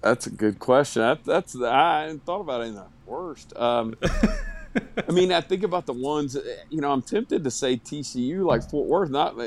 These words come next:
Speaker 1: Fort Worth's great, but there's so much more to, to the Fort Wor-, you know, is that, is that, does it
Speaker 2: Gus,
Speaker 1: have a
Speaker 2: what are you doing right now?
Speaker 1: Yeah, I know, I'm
Speaker 2: You're
Speaker 1: explaining
Speaker 2: explaining, you're
Speaker 1: that.
Speaker 2: trying to explain yourself into an
Speaker 1: I
Speaker 2: answer. You
Speaker 1: know.
Speaker 2: gotta just pick
Speaker 1: So
Speaker 2: one.
Speaker 1: I'll go, uh, Fort Worth.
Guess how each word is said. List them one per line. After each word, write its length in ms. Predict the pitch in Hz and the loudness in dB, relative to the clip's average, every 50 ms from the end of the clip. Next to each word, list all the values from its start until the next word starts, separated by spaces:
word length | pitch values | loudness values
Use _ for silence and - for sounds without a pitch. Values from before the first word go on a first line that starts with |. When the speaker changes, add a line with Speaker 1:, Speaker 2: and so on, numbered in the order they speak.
| 107 123 113 98 - - - - - - - - | -2 0 -2 -2 -4 -8 -16 -18 -20 -20 -12 -4
Speaker 1:
Fort 200 | - 156 170 143 | 0 4 4 6
Worth's 220 | 139 185 202 - | 6 6 6 4
great, 500 | - 95 98 117 147 175 202 139 98 78 - - - - - - - - | 0 2 4 6 6 8 6 4 0 -4 -10 -18 -20 -20 -20 -16 -6 -2
but 140 | 123 127 - - - | -2 -2 -2 -4 -10
there's 280 | 120 117 131 135 127 - | -2 2 4 4 4 2
so 260 | - - 151 156 151 | 0 0 2 2 2
much 320 | 151 151 151 143 127 - | 2 0 0 0 0 -2
more 500 | 123 120 120 127 131 139 139 139 135 131 - - - | -2 0 2 4 6 6 8 8 6 4 2 -2 -8
to, 160 | 117 110 95 - - - - - - - - - - - - - - - - - - - - - - - | -10 -10 -12 -14 -20 -20 -20 -20 -20 -20 -20 -20 -20 -20 -20 -20 -20 -20 -20 -20 -20 -20 -20 -20 -16 -8
to 140 | - 127 110 | -4 -4 -4
the 160 | 95 - - | -4 -6 -12
Fort 380 | 107 - - - 143 143 120 82 | -16 -12 -2 2 4 4 4 4
Wor-, 280 | 101 98 82 - - | 0 -4 -4 -2 0
you 120 | 123 131 131 | 2 2 2
know, 240 | 117 113 113 113 113 | 2 2 2 4 4
is 100 | 113 104 | 4 4
that, 200 | 123 127 127 - - 107 | 4 4 4 2 2 0
is 180 | 120 117 107 92 | 0 0 0 0
that, 240 | 123 123 117 - | -2 -2 -2 0
does 200 | 123 127 127 110 | 2 2 2 2
it 60 | 123 107 | 2 2
Speaker 2:
Gus, 160 | 120 127 131 | 4 4 4
Speaker 1:
have 80 | 135 117 | 4 4
a 20 | |
Speaker 2:
what 140 | 104 120 123 | 4 4 4
are 20 | |
you 80 | 123 120 | 4 4
doing 180 | 120 131 139 131 | 4 4 4 4
right 160 | 117 110 107 | 4 4 4
now? 160 | 107 117 127 | 4 2 2
Speaker 1:
Yeah, 60 | 131 | 2
I 20 | 117 | 2
know, 180 | 117 127 139 | 2 2 0
I'm 60 | 123 | 0
Speaker 2:
You're 60 | 110 107 | -2 -4
Speaker 1:
explaining 400 | 104 - 110 113 117 117 127 143 | -6 -2 0 0 2 2 2 2
Speaker 2:
explaining, 300 | 135 131 131 135 135 127 | 2 4 4 4 4 2
you're 100 | 123 120 | 2 2
Speaker 1:
that. 60 | 120 | 6
Speaker 2:
trying 140 | - 139 131 | 6 6 6
to 40 | |
explain 320 | 123 - - - 139 135 135 | 6 4 2 2 4 4 4
yourself 320 | 135 131 - 143 131 - | 2 4 4 4 4 4
into 220 | 143 131 - 147 139 | 2 0 2 2 4
an 80 | 135 | 4
Speaker 1:
I 40 | 135 | 4
Speaker 2:
answer. 240 | 139 104 104 98 95 95 | 2 0 -2 -2 -2 0
You 60 | 110 | 2
Speaker 1:
know. 80 | 127 | 4
Speaker 2:
gotta 200 | 131 151 143 135 | 6 6 4 4
just 160 | 131 135 - - | 2 0 0 2
pick 120 | 156 147 | 2 2
Speaker 1:
So 100 | - 110 | 2 2
Speaker 2:
one. 100 | - 107 | 0 2
Speaker 1:
I'll 140 | 113 110 104 | 2 2 2
go, 240 | - - 98 98 - - - - | 2 4 2 2 2 0 0 2
uh, 180 | 95 107 107 | 4 6 6
Fort 380 | 98 - - - 113 117 95 - | 4 4 4 4 6 6 6 4
Worth. 400 | 92 92 92 95 92 - - | 2 0 0 -2 -4 -6 -10